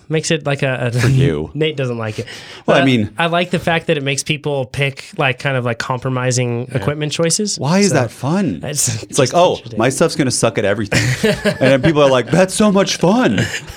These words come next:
Speaker 2: Like, why not just do it all gravel and then it's fun? I,
Speaker 1: It,
Speaker 2: I can
Speaker 1: it's
Speaker 2: see the
Speaker 1: just
Speaker 2: gravel
Speaker 1: a
Speaker 2: road, but adding that trail, especially if it's technical and, like, it's gonna scare you.
Speaker 1: Sure.
Speaker 2: Like, you're just sliding down this, this thing. Uh,
Speaker 1: It's
Speaker 2: that's
Speaker 1: just a
Speaker 2: annoying.
Speaker 1: fun thing to be able to, like, you know, like, sit back and make the equipment choices. I don't know. It's
Speaker 2: Yeah,
Speaker 1: fun.
Speaker 2: but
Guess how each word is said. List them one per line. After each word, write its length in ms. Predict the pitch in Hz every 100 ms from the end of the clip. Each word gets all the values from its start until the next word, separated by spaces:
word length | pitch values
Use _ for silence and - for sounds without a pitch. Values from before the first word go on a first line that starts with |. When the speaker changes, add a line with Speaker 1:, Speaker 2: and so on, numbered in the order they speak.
| 196 -
Speaker 2:
Like, 220 | 143 139
why 140 | 147
not 140 | 180 180
just 200 | 165 139
do 160 | 139
it 80 | 131
all 220 | 107 120
gravel 480 | 104 92 113 113 98
and 80 | 95
then 80 | 98
it's 160 | 98 -
fun? 200 | 92 82
I, 80 | 135
Speaker 1:
It, 60 |
Speaker 2:
I 80 | -
can 100 | 147
Speaker 1:
it's 80 | 151
Speaker 2:
see 60 | 196
the 40 |
Speaker 1:
just 60 | 135
Speaker 2:
gravel 200 | 135 120
Speaker 1:
a 40 |
Speaker 2:
road, 200 | 104 117
but 120 | 110 110
adding 200 | 113 120
that 140 | 104
trail, 320 | - 95 101
especially 380 | 98 - 131 151
if 80 | 127
it's 180 | 98 -
technical 560 | 101 98 120 143 139
and, 140 | 113 98
like, 240 | 92 82
it's 160 | 95 -
gonna 160 | 95
scare 260 | 87 - 85
you. 260 | 92 113 -
Speaker 1:
Sure. 200 | - - 127
Speaker 2:
Like, 80 |
you're 80 | 117
just 140 | 107 -
sliding 400 | - 98 101 92
down 240 | 92 92
this, 180 | 92 - - -
this 140 | 110 110
thing. 400 | 104 95 113 - - - -
Uh, 260 | 104 92 95 - - -
Speaker 1:
It's 100 | -
Speaker 2:
that's 20 |
Speaker 1:
just 180 | 226 -
a 20 |
Speaker 2:
annoying. 140 | -
Speaker 1:
fun 200 | 160 170
thing 220 | 165 170 160
to 60 | 143
be 120 | 143
able 140 | 139
to, 140 | 135 139
like, 260 | 135 127
you 60 | 120
know, 180 | 113 117
like, 240 | 135 110
sit 220 | - 131
back 280 | 123 123 127
and 280 | 127 117 110
make 180 | 117 117
the 120 | 123
equipment 360 | 120 135 131 120
choices. 480 | 120 101 98 -
I 40 | 135
don't 80 | 135
know. 60 |
It's 120 | 127 175
Speaker 2:
Yeah, 80 |
Speaker 1:
fun. 140 | 160
Speaker 2:
but 80 | 135